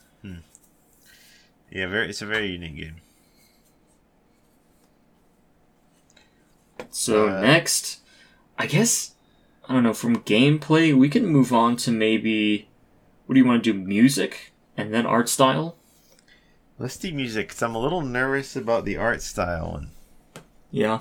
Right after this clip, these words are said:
Speaker 1: Not sure if many people will get it. Uh, so for music,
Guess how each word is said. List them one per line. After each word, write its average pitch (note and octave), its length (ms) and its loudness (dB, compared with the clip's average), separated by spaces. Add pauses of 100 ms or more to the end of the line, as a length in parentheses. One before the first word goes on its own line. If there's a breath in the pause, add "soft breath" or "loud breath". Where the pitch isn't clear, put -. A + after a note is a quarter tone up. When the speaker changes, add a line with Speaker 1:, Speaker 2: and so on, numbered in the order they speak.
Speaker 1:
Not A2+ 220 -2
sure C#3 160 -4
if A#2 80 -6
many B2 140 -8
people G#2+ 300 -8
will F#2+ 80 -6
get F#2 220 -4
it. - 140 -10 (1120 soft breath)
Uh, E2+ 340 -6 (800)
so G#2+ 280 -8
for A2 160 -12
music, C3+ 560 -6